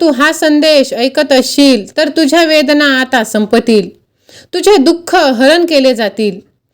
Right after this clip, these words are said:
पुढील काही मिनिटे या संदेशाकडे लक्षपूर्वक ऐक. तुझ्या वेदना, दुःख हरण करणारा हा संदेश तुझ्यापर्यंत येणे हा निव्वळ योगायोग नाही,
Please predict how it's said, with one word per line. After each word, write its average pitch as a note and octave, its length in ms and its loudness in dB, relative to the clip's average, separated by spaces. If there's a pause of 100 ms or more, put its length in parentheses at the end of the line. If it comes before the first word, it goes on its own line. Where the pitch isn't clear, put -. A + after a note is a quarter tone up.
(280)
पुढील F4+ 280 0
काही C#4 320 -2
मिनिटे E4+ 500 -2
या D#4 140 -2
संदेशाकडे C#4+ 920 2
लक्षपूर्वक C#4 880 0
ऐक. A3+ 420 0 (680)
तुझ्या F#4 260 0
वेदना, E4+ 580 0
दुःख E4 440 -4
हरण C#4+ 500 2
करणारा D4+ 440 0
हा B3+ 260 -2
संदेश C#4 680 2
तुझ्यापर्यंत C#4+ 600 0
येणे A#3+ 500 0 (420)
हा F#4+ 240 0
निव्वळ E4 340 0
योगायोग D4 600 0
नाही, A3+ 460 -2